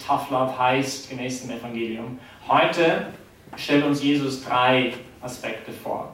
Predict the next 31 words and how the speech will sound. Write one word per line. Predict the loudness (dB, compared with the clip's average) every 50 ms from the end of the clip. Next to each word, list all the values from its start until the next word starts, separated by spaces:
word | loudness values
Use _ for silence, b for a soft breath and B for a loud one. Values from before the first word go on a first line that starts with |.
| -16 -18
Nicht? | -20 -20 -18 -16
Das | -14 -14 -12 -14 -14 -16 B B B B B B B
eine | -2 0 2 2 2 0 0 -2
ist | -2 -4 -4 -6
dieses, | -6 -6 -6 -8 -10 -10 -4
„Selig | 2 4 4 6 6 4 2 2 2 0
seid | 0 0 0 0
ihr, | 0 -2
wenn | 0 0
ihr | -2 -2 -2
arm | 0 0 0 -2 -2
seid“, | -4 -8 -12 -12
nicht? | -14 -14 -12 -10
Wenn | -8
ihr | -6 -6 -6 -6 -6 B B B B B
in | -2
euren | 0 0 2 2
Beziehungen | 0 -2 -4 -6 -4 2 2 4 4 4 2 2 2 0 -4 -6 -12 -18 -20 -18 -8 -2
arm | 2 4 6 6 6 4 4 2
bleibt, | 2 2 2 0 -2 -4
wenn | -4
ihr | -2
nicht | -2 -4 -4 -4 -8 -10 -4 -2
ergreifend | -2 -2 0 2 4 6 6 6 4 4 0 -2 -4 -4 -4
seid, | -2 0 0 2 2 0
sondern | 0 -2 -4 -4 -4 -4 -6 -8 -12 -16 -18 -20 -20 -20 -20 -20 _ -20 -20 -20 -20 -20 _ _ -2
aus | 0 0 2 2 2
eurer | 2 2 2 0 2
Armut | 4 4 6 6 6 6 4 4 4
heraus | 4 4 4 4 4 4 2 0 -2
liebt. | 0 0 0 0 0 -2 -4 -8